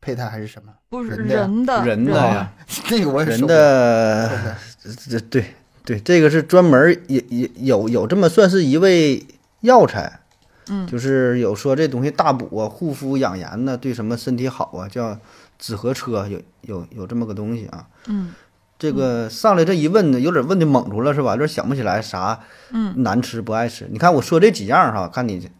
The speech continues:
Speaker 3: 能不能接受。
Speaker 1: 哎。
Speaker 3: 最常见的，比如说臭豆腐。
Speaker 2: 我吃啊。
Speaker 1: 有一阵子痴迷，有一阵痴迷，
Speaker 2: 嗯。
Speaker 1: 现在
Speaker 3: 啊，这痴迷啊都。
Speaker 1: 吃了。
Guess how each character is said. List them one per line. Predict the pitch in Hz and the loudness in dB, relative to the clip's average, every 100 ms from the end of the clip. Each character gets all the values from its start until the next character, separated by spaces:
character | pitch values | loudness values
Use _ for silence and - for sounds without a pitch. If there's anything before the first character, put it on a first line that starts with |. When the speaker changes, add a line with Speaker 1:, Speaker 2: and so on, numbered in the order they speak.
| _ - | _ -12
Speaker 3:
能 | 117 | -6
不 | 123 | -2
能 | 120 | -4
接 | 117 113 | -4 -6
受。 | 110 104 - _ _ _ _ | -6 -8 -12 _ _ _ _
Speaker 1:
哎。 | 123 | 0
Speaker 3:
最 | 196 | 0
常 | - 113 | 0 -2
见 | 147 | 0
的， | 143 | 0
比 | 117 | -2
如 | |
说 | 127 135 | -2 -2
臭 | - 165 | 0 2
豆 | 190 | 2
腐。 | 104 92 _ _ _ _ _ | 0 -10 _ _ _ _ _
Speaker 2:
我 | 247 214 | -12 -10
吃 | - 262 | -8 -4
啊。 | 262 247 - _ _ - | -4 -4 -10 _ _ -6
Speaker 1:
有 | 139 143 | -2 0
一 | |
阵 | 180 180 | 0 0
子 | |
痴 | 147 - | -2 -4
迷， | 143 107 107 _ _ _ _ 117 | -4 -6 -10 _ _ _ _ -10
有 | 120 | -8
一 | |
阵 | 139 147 | -6 -8
痴 | 196 | -8
迷， | 117 | -8
Speaker 2:
嗯。 | |
Speaker 1:
现 | - 196 | -4 -2
在 | 208 | 0
Speaker 3:
啊， | |
这 | |
痴 | 175 - 208 | 0 0 4
迷 | 185 127 190 | 4 4 6
啊 | 175 | 6
都。 | 143 | 6
Speaker 1:
吃 | 113 | 2
了。 | - | -4